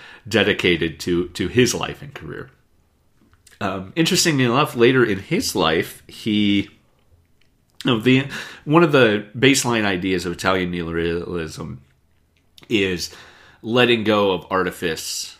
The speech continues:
You know, that's why we have working class stories portrayed by working class people, you know, not professional actors. Uh, he started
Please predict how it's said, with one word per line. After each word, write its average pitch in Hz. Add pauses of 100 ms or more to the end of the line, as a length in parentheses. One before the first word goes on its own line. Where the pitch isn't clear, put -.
(160)
You 92
know, 85
that's 82
why 92
we 87
have 90
working 101
class 87
stories 85
portrayed 87
by 82
working 80
class 76
people, - (160)
you -
know, -
not 82
professional 73
actors. - (800)
Uh, 80 (800)
he 160
started 92